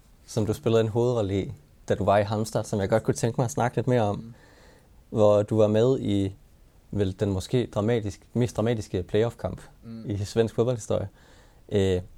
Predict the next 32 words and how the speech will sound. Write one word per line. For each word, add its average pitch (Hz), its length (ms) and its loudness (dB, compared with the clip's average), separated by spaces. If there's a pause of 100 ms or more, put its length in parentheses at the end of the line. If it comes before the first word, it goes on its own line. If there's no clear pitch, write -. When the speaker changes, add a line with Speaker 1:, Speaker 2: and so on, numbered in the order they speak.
Speaker 1:
og - 100 -10
playoff-kampen 107 720 2
herover 98 420 0
er 101 240 -2
sådan, 95 260 -4
at 87 120 -6
nummer 95 160 -4
fjorten 117 380 0
i 110 40 0
Allsvenskan 101 560 -2
møder 101 200 2
nummer 101 240 -4
tre - 380 -4 (240)
Speaker 2:
Præcis. 113 340 -18
Speaker 1:
fra 98 160 -2
Super - 280 -2
etteren. 101 300 -4
Speaker 2:
Præcis. - 580 -12
Speaker 1:
Som 110 200 0
det 127 160 4
år, 98 380 -2
nummer 92 180 0
tre 101 300 0
så - 160 -2
var 87 400 0 (760)
dit 110 120 0
Halmstad. 110 480 -2
Speaker 2:
Mm. 110 200 -18 (960)
Speaker 1:
Øhm, 98 420 -2 (420)
I 127 60 -2
spiller 135 320 0
først - 600 -4